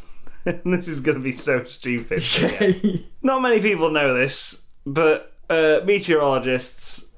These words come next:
Speaker 1: and specifically weather people
Speaker 2: Yeah.
Speaker 1: on the news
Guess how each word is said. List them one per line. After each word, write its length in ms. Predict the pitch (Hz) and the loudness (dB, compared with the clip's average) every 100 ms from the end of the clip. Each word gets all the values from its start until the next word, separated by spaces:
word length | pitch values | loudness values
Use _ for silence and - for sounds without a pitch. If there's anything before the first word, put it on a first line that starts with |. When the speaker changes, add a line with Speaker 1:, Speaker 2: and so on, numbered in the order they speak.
| - - - 135 | -20 -18 -4 0
Speaker 1:
and 320 | 143 143 127 - | 2 0 -4 -8
specifically 1300 | - - - 165 185 208 196 170 139 131 123 120 - - - - - - - | -6 -4 0 0 2 2 0 -2 0 0 0 -6 -14 -20 -20 -20 -20 -20 -6
weather 400 | 135 151 143 135 | 0 2 2 -2
people 640 | 135 127 123 117 117 113 - _ | 0 -2 0 0 0 -4 -20 _
Speaker 2:
Yeah. 260 | 214 156 - - - | -2 -2 -6 -12 -4
Speaker 1:
on 180 | 131 127 | 0 2
the 80 | |
news 680 | 123 120 117 110 110 - | 2 0 0 -2 -4 -8